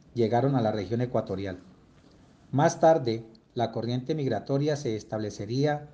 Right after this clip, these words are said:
en sentido contrario durante la expansión del Imperio Inca, medio siglo antes del descubrimiento.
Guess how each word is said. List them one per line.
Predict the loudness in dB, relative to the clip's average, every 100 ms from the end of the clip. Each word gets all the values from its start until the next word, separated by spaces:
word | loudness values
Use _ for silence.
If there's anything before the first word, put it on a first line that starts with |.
| -14 -6
en | -4
sentido | -2 -4 4 4 4
contrario | -2 0 0 0 -4 -14 -20 _ -4
durante | 2 2 2 0
la | -2
expansión | -2 -8 -4 -2
del | 0 0
Imperio | -2 -4 0 2
Inca, | 2 -2 -10 -16 _ _ _
medio | -2 4 4 4
siglo | 2 2 2
antes | 2 0 -2
del | -2
descubrimiento. | -4 -10 -10 -10 -6 -4 -4 -6